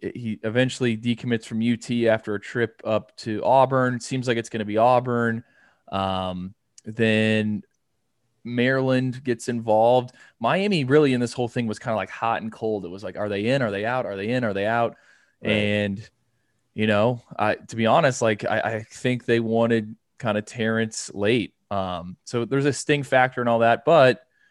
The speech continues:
Speaker 1: look, man, Miami's short on counters, tight on counters right now. And, you know, I think you could make a case, a, a strong case that maybe getting a veteran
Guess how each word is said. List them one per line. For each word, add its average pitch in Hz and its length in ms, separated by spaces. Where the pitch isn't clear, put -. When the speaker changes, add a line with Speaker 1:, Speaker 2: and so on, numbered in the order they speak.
Speaker 1:
look, 151 180
man, 107 200
Miami's 139 500
short 151 640
on 123 180
counters, 104 500
tight 127 260
on 110 180
counters 101 440
right 95 200
now. 101 320
And, 95 220
you 104 100
know, 101 100
I 107 80
think 113 200
you 110 80
could 110 160
make 110 280
a 123 80
case, 110 560
a, 107 220
a 107 80
strong 113 500
case 110 360
that - 180
maybe 113 540
getting 110 440
a 104 580
veteran 110 920